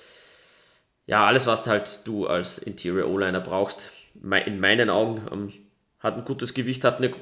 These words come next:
hat eine gute Spanne. Ich verstehe es nicht ganz, warum er da aus der ersten Runde ro-, rausgedroppt ist. Vielleicht sind auch irgendwelche Off-Field-Issues an mir vorbeigegangen oder irgendwelche Geschichten, keine Ahnung. Aber prinzipiell, ich sehe ihn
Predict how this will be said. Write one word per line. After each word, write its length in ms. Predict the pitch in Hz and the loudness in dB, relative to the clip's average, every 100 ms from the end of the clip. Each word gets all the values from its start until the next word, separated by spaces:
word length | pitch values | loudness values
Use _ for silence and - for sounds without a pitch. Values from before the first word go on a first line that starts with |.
| - | -10
hat 120 | 120 | -8
eine 100 | 120 | -8
gute 260 | 120 131 123 | -8 -4 -4
Spanne. 500 | - 117 120 120 90 - - _ _ _ - - - _ _ _ _ _ _ _ | 0 2 4 2 2 -10 -20 _ _ _ -20 -20 -20 _ _ _ _ _ _ _
Ich 160 | 123 | -12
verstehe 260 | - 120 107 | -4 -2 -2
es 80 | 110 | -2
nicht 140 | 101 | -2
ganz, 200 | 101 101 | -2 -2
warum 240 | 101 101 101 | -4 -4 0
er 40 | |
da 100 | 92 | 0
aus 140 | 98 | 0
der 120 | - 76 | 0 -2
ersten 280 | 90 - | -2 -4
Runde 260 | - 92 95 | -8 -6 -2
ro-, 220 | 87 76 - _ - | -4 -6 -14 _ -6
rausgedroppt 640 | 85 98 - 98 98 101 95 | -4 -2 -4 -4 -4 -4 -8
ist. 280 | 90 - - - _ _ | -10 -10 -20 -20 _ _
Vielleicht 500 | - 101 104 - - | -2 0 0 -2 -12
sind 280 | - 117 104 | -6 -4 -2
auch 180 | 85 110 | -2 -2
irgendwelche 680 | 85 120 110 95 101 - 107 | -2 0 0 -2 -2 -2 -2
Off-Field-Issues 800 | 104 - 113 98 - 117 113 113 | -2 -6 -8 -8 -8 -6 -4 -2
an 100 | 107 | -2
mir 140 | 104 | -2
vorbeigegangen 720 | 107 98 92 110 107 113 107 101 | -2 0 0 0 0 -2 0 0
oder 120 | 90 | 0
irgendwelche 460 | 82 104 85 90 | -2 -2 -4 -8
Geschichten, 540 | - - - 104 - 101 | -12 -12 -10 -12 -12 -6
keine 320 | 98 104 92 | -2 0 0
Ahnung. 240 | 107 104 101 - - - _ _ - | -2 -4 -6 -18 -20 -20 _ _ -8
Aber 240 | - 95 | -2 0
prinzipiell, 560 | 104 113 - 104 104 - | 0 -2 0 0 0 0
ich 180 | 120 - | -6 -4
sehe 280 | - 107 | 0 2
ihn 120 | 107 | 2